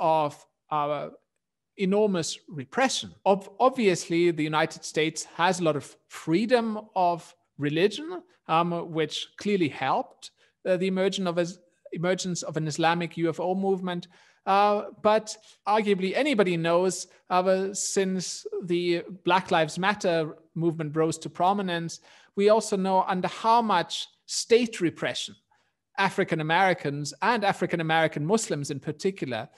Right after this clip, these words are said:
ha-, have been. Uh, so again, here we can see a highly creative, highly original, highly imaginative movement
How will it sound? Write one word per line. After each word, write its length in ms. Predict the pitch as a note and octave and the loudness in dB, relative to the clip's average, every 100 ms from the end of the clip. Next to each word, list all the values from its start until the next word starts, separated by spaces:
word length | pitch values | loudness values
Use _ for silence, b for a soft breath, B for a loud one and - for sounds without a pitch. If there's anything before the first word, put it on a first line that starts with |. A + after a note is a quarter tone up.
| b b | b b
ha-, 100 | - - | -18 -14
have 360 | - E3 D#3 - | -2 0 0 0
been. 280 | D3+ A#2 - b b - | -2 -2 -10 b b -2
Uh, 340 | F3+ F#3+ G#3 | 0 0 -2
so 300 | G#3+ - G#3+ | -6 0 2
again, 320 | G#3 B3 A#3+ | 4 4 2
here 200 | G3 F#3 | 2 0
we 120 | E3+ | 0
can 180 | E3+ E3+ | -2 -4
see 220 | D#3 G3 | -6 -2
a 40 | E3+ | -2
highly 520 | - - A3+ A#3 G#3 | -2 0 4 4 2
creative, 680 | G3 F#3 F3 E3+ F3 C#3+ D3 | -4 0 2 2 -2 -6 -6
highly 360 | - F#3 F#3+ | 0 0 2
original, 500 | E3+ E3+ G#3 F3+ C#3+ | 0 2 0 -2 -6
highly 340 | - F3+ E3 D#3+ | -4 -2 -2 -4
imaginative 880 | D#3 E3 G#3 F3+ D3+ C3 A#2 G#2 - | -2 0 0 -2 -8 -8 -10 -10 -4
movement 920 | E3+ G#3 D#4 G3+ D#3 A2+ G#2 - - | 2 4 4 2 -2 -6 -10 -14 -16